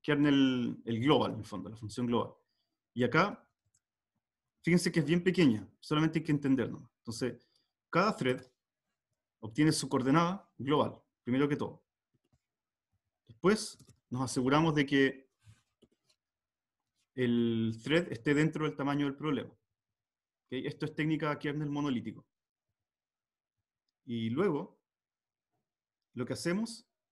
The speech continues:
es sacamos, fíjense que esta es la única, esta es la única lectura a memoria global que se hace. Una por thread. Entonces,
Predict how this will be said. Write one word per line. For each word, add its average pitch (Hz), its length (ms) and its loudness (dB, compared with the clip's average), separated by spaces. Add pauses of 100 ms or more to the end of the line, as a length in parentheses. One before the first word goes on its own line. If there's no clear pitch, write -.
(120)
es - 460 -8 (920)
sacamos, 165 760 -4 (280)
fíjense 156 360 0
que 135 160 -4
esta 156 200 -4
es 156 60 -6
la 139 120 -2
única, 226 580 -4 (380)
esta - 160 -10
es 147 60 -6
la 139 80 -4
única 190 240 -4
lectura 180 580 -6 (220)
a 127 80 -10
memoria 143 240 -2
global 139 240 -4
que 135 100 -12
se - 100 -12
hace. - 220 -16 (1120)
Una 190 220 -2
por 185 120 -6
thread. 110 200 -16 (800)
Entonces, 117 320 -12